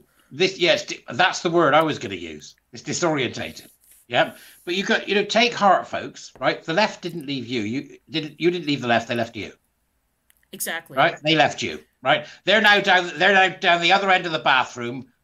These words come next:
Speaker 1: you know, sitting on the, the, the dildo of absolute mad leftism, right? It wasn't you, it was them, right?
Speaker 2: Right.
Speaker 1: You've not shifted much at all, I imagine, you know?
Speaker 2: Mm-hmm.
Speaker 1: So it's not you, it's them that's left. And I think it's, it's,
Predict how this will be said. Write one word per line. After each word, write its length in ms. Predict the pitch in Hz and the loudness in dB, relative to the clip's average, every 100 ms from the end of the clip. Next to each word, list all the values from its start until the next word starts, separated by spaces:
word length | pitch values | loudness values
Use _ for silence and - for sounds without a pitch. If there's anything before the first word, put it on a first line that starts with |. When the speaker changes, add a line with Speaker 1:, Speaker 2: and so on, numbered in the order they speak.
| _ _ | _ _
Speaker 1:
you 80 | 143 | -8
know, 200 | 139 143 | -8 -8
sitting 340 | - 208 170 170 | -6 -2 0 0
on 180 | 165 | 0
the, 360 | 156 151 151 - - | 4 4 2 -4 -12
the, 360 | 147 - 139 | -14 -8 -8
the 20 | |
dildo 640 | 143 160 165 147 143 147 151 | 0 2 4 4 4 2 -2
of 160 | 127 | -6
absolute 640 | - 143 - 135 139 139 | 0 0 0 -4 -4 -4
mad 220 | 139 131 123 | 0 0 2
leftism, 560 | 113 - 101 82 90 _ | -2 -2 -14 -14 -16 _
right? 300 | 156 175 - - - | 2 2 0 -14 -20
It 160 | 190 190 | -18 -2
wasn't 280 | 214 202 170 | -2 -2 -4
you, 540 | 156 131 113 170 190 _ _ _ | -2 -2 -4 -8 -12 _ _ _
it 80 | 175 | -4
was 220 | 175 156 | -4 2
them, 420 | 190 131 - - _ _ | 2 2 -2 -16 _ _
right? 340 | 143 180 - | 0 0 -4
Speaker 2:
Right. 120 | 185 | -2
Speaker 1:
You've 140 | 220 214 | 0 2
not 180 | 143 - | 0 0
shifted 420 | 143 - 143 139 | -8 -8 -12 0
much 220 | 151 - | 0 0
at 100 | 185 | -2
all, 220 | 240 220 | -2 2
I 120 | 117 113 | 2 2
imagine, 500 | 110 123 180 208 - _ | -2 -4 -6 -10 -14 _
you 80 | 180 | 0
know? 240 | 208 240 | 2 2
Speaker 2:
Mm-hmm. 100 | 233 - _ _ | -2 -14 _ _
Speaker 1:
So 320 | - 208 202 - | 0 2 2 -4
it's 160 | 185 202 | -10 -2
not 180 | 240 165 | -2 2
you, 140 | 170 | 0
it's 160 | 175 - | 0 0
them 260 | 175 165 | 0 0
that's 220 | 117 - 104 | -6 -14 -12
left. 400 | 82 - _ _ _ _ _ | -12 -12 _ _ _ _ _
And 100 | 160 | -2
I 60 | 170 | 0
think 260 | 220 214 | -2 -2
it's, 260 | 202 - - | -4 -4 -8
it's, 440 | 175 175 - - | -6 -6 -8 -12